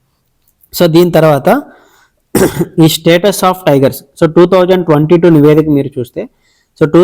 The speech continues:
థౌజండ్ ట్వంటీ టూలో మొత్తం మనకి మూడు వేల ఆరు వందల ఎనభై రెండు పులులు ఉన్నాయి. So ఎక్కువ పులులు కలిగిన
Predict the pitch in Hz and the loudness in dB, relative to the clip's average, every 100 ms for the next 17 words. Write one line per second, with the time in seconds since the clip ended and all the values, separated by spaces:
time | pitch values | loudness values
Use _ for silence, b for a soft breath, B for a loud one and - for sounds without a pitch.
0 | 185 190 185 196 156 156 170 165 156 156 | 2 0 0 -2 -2 0 0 0 0 0
1 | 143 - 160 139 143 214 165 165 180 170 | -4 -4 -4 -4 -4 -2 2 4 4 4
2 | 180 208 151 151 165 160 160 185 151 147 | 2 0 0 2 2 2 0 0 0 0
3 | 156 147 143 135 123 117 190 - _ _ | 2 0 -2 -4 -6 -6 -12 -16 _ _
4 | - 151 147 - 220 208 190 190 170 170 | 0 0 0 -2 -2 2 2 2 2 2
5 | 160 | 2